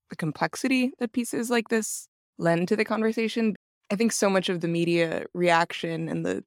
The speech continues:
you know, Taylor Lorenz's of the world, I think they are motivated a lot by a kind of subconscious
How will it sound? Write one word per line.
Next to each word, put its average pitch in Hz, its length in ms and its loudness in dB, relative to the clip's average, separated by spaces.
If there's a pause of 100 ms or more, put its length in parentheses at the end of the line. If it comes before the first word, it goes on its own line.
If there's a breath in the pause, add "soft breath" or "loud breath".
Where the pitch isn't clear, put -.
(140)
you 170 120 -8
know, - 240 -8
Taylor 160 280 -2
Lorenz's 160 600 0
of 160 140 -4
the 160 100 -2
world, 156 480 -2 (400)
I 202 80 8
think 240 240 0 (200)
they 190 200 8
are 190 60 8
motivated 165 440 2
a 175 60 -2
lot 107 180 2
by 185 120 2
a 165 60 0
kind 175 140 -6
of - 100 -8
subconscious 160 1040 -4